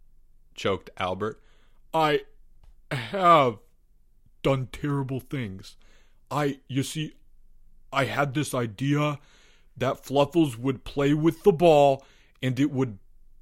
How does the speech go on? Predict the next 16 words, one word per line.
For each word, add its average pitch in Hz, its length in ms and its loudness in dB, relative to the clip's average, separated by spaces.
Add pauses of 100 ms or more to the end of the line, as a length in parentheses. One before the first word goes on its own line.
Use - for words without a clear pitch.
bounce 143 400 0
away 147 420 2
and 131 160 -4
then 139 160 -4 (420)
I 143 520 2 (360)
would 120 400 -4
bring 139 300 -2
it - 320 -6
back. 127 540 2 (640)
Fluffles 143 680 -2
would 135 300 -6
turn 180 360 0
to 151 120 -4
me 160 280 0
and 143 220 -2
meow 147 640 4